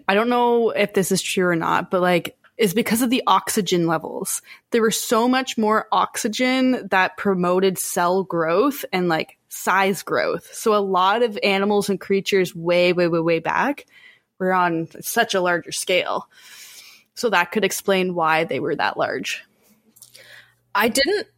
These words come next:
Speaker 2: personally read anything about, like, why they were so big.
Speaker 1: Mm-hmm. No, that's just a fun little fact that I, I don't know if it's true or not. I just remember hearing
Speaker 2: Oh, I
Speaker 1: it
Speaker 2: know.
Speaker 1: at some point. Yeah.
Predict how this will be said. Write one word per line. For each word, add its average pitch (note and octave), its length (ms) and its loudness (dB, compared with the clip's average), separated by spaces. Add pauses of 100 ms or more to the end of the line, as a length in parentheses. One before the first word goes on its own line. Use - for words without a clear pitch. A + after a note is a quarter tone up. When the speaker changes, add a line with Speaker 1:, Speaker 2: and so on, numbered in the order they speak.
(120)
Speaker 2:
personally A#3+ 500 0
read A#3+ 200 2
anything B3 360 2
about, F#3 560 0
like, F#3 360 0 (500)
why E3+ 360 0
they F#3 80 4
were G3 80 2
so G#3+ 180 0
big. G3+ 340 2
Speaker 1:
Mm-hmm. A3 380 0 (500)
No, A#3+ 120 2
that's B3 180 2
just D4+ 140 -2
a E4+ 60 0
fun C4+ 200 2
little A#3+ 180 2
fact - 300 2
that G3+ 100 0
I, F#3 120 4 (100)
I G#3 100 4
don't G3+ 220 2
know G3 200 4
if A#3+ 120 0
it's C4+ 160 -2
true D#4+ 260 2
or D#4 60 2
not. D#4 260 4
I G#3 120 4
just F#3+ 240 -2
remember F3+ 720 2
hearing A#3+ 340 2
Speaker 2:
Oh, - 40 2
I - 40 2
Speaker 1:
it - 40 2
Speaker 2:
know. A3 260 4
Speaker 1:
at D#3 60 -6
some F#3 180 2
point. F3 360 0
Yeah. F3+ 280 2